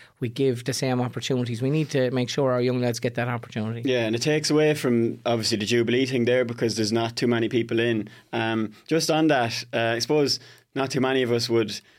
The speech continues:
Speaker 2: like, know what goes on on them Jubilee days, but I'd say it's a special day to kinda, <clears throat> to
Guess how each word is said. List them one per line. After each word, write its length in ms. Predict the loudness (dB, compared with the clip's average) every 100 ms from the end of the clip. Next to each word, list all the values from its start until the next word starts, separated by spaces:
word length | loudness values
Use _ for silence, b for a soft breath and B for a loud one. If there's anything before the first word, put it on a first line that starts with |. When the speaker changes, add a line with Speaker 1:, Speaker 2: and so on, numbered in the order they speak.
| b b _
Speaker 2:
like, 240 | -4 0
know 140 | 0 2
what 260 | 2 0
goes 240 | 0 0 2
on 240 | 0 0
on 140 | 0 0
them 180 | 0
Jubilee 400 | 0 0 2 0
days, 240 | 2 0 0
but 120 | -2
I'd 100 | 0
say 120 | 0
it's 140 | 0 -2
a 60 |
special 340 | 0 0 0 -2
day 300 | 0 0 0
to 160 | -2
kinda, 420 | -2 0 0 -2 -2 0
<clears throat> 380 | 4 4 2 -2 B B B _
to 420 | 0 2 2 0